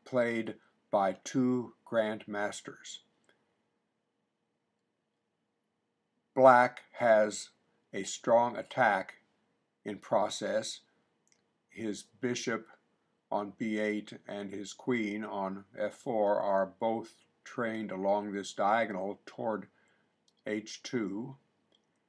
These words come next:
But white has been able to mount a,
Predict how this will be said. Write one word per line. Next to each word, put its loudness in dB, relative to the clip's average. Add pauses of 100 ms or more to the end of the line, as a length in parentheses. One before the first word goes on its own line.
(800)
But 4
white 2
has 0
been -6
able -2
to -8
mount -4
a, -10